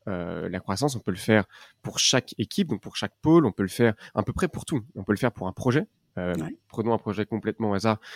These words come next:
Speaker 1: On veut lancer une communauté d'alumni. Et on voudrait qu'en fait, ces alumni soient aussi nos bêta-testeurs et viennent et réfèrent d'autres personnes, par exemple, pour nos autres formations ou rachètent une deuxième formation. On peut faire un modèle de croissance rien que pour cette communauté. Et donc, l'équation, très simple, dire, bon, au centre, il y a nos alumni,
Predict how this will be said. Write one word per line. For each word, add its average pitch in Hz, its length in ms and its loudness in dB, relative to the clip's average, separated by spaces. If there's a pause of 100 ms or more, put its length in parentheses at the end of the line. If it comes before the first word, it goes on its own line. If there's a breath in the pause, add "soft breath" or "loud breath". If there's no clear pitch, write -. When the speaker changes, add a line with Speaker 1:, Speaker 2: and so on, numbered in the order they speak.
(140 loud breath)
Speaker 1:
On 95 100 -6
veut 98 100 0
lancer 104 220 2
une 101 60 -4
communauté 107 280 0
d'alumni. 113 420 6 (640 soft breath)
Et 95 100 0
on 92 60 0
voudrait 101 320 0
qu'en 107 100 -2
fait, 107 80 4
ces 101 180 -4
alumni 107 220 2
soient 107 220 0
aussi 98 220 -2
nos 101 80 -2
bêta-testeurs 107 720 4 (280 loud breath)
et 104 100 -2
viennent 101 300 0
et 95 100 -2
réfèrent 107 360 4
d'autres 107 120 2
personnes, 110 380 -2
par 95 140 -6
exemple, 95 200 -2
pour 95 200 -6
nos 92 100 0
autres 92 160 -6
formations 104 540 2
ou 110 60 -4
rachètent 104 340 -2
une 101 80 0
deuxième 98 200 2
formation. 98 460 2 (720 loud breath)
On - 60 -18
peut 104 80 -6
faire 110 160 2
un 104 60 2
modèle 127 420 6
de 113 100 0
croissance 107 380 -2
rien 123 100 -2
que 120 60 -8
pour 113 80 -10
cette 107 140 -6
communauté. 107 340 0 (440)
Et 107 100 2
donc, 117 360 4
l'équation, 104 540 4 (140)
très - 160 -4
simple, 127 180 2
dire, 101 160 0
bon, 113 160 0
au 90 140 -6
centre, - 320 -2
il - 20 -6
y 95 40 -4
a - 20 -4
nos 90 180 -2
alumni, 104 380 0